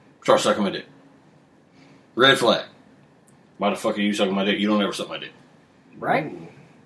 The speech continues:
Speaker 3: She must have just got fucked.
Speaker 1: Huh? Then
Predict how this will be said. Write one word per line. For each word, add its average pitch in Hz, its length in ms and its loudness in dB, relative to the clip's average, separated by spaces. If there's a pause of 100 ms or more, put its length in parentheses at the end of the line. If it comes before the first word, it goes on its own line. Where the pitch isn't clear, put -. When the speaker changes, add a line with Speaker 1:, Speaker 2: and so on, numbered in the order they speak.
(140)
Speaker 3:
She - 160 -14
must 147 240 -8
have - 100 -20
just - 160 -14
got - 140 -12
fucked. - 540 -14 (260)
Speaker 1:
Huh? 185 300 8 (840)
Then 113 600 8